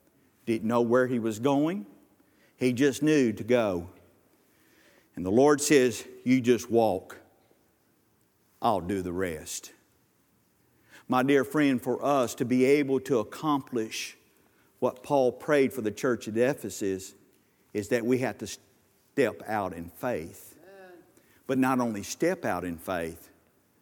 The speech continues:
Speaker 1: but to walk in faith. "Lord, don't know what's waiting for me,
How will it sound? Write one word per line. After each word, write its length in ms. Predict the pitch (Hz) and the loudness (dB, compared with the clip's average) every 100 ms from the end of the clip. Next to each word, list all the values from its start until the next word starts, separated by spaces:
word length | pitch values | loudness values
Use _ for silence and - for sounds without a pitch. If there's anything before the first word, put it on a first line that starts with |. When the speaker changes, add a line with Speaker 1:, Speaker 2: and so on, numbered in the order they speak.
| _ _ _ | _ _ _
Speaker 1:
but 140 | 110 - | -12 -6
to 80 | 95 | -4
walk 400 | 95 85 82 85 | -4 -4 -6 -8
in 120 | 80 | -8
faith. 500 | - 80 85 - - _ _ _ _ _ _ _ _ _ _ _ _ _ _ _ _ _ _ | -8 -10 -12 -18 -20 _ _ _ _ _ _ _ _ _ _ _ _ _ _ _ _ _ _
"Lord, 400 | 101 120 156 160 107 - _ _ _ _ _ _ _ _ _ _ - | 2 4 4 0 -12 -20 _ _ _ _ _ _ _ _ _ _ -2
don't 160 | 139 | 2
know 120 | 160 160 | 4 4
what's 340 | 160 151 - | 4 2 2
waiting 300 | 151 160 151 | 4 4 0
for 160 | 151 151 | 0 2
me, 480 | 160 156 120 110 | 4 4 2 -2